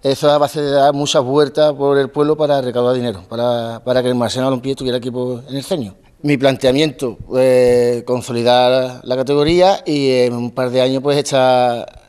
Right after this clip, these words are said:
su, ascender. Queremos ascender, ya hay que ver el compromiso de los jugadores, porque también es muy difícil comprometer a jugadores que no cobran, que...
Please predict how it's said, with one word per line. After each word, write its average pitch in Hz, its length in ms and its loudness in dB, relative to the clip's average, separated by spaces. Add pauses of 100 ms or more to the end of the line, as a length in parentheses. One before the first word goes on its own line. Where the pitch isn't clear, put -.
(160)
su, 123 280 -8
ascender. 123 540 -6 (400)
Queremos 135 400 2
ascender, 127 640 -2
ya 117 320 2
hay 135 440 0
que 123 100 -6
ver 135 240 0
el 135 60 -8
compromiso 123 480 -6
de 127 80 -2
los 127 100 0
jugadores, 147 680 2
porque 123 360 -8 (580)
también 139 280 0
es 135 40 0
muy 151 80 2
difícil 151 840 0
comprometer 139 460 -2
a 143 40 4
jugadores 147 400 4
que 135 640 -2 (380)
no 135 180 -8
cobran, 156 640 2
que... 135 320 -6